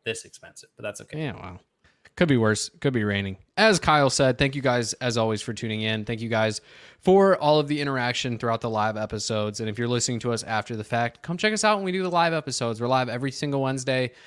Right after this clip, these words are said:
Speaker 2: at eight P M to eight thirty-ish Central Standard Time. We're always in the Discord.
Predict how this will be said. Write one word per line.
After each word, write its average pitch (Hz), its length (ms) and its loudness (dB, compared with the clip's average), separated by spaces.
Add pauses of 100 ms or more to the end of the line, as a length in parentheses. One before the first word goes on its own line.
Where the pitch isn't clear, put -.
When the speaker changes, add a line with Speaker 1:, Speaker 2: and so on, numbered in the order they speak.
(180)
Speaker 2:
at 110 100 -6
eight 127 160 -4
P 135 180 -4
M 131 320 -4 (100)
to 98 140 -6
eight 120 200 -8
thirty-ish 120 640 -4
Central 120 320 -4
Standard 117 340 -6
Time. 113 340 -4 (680)
We're 135 300 0
always 160 680 2 (180)
in 139 140 0
the 147 80 2
Discord. 123 680 0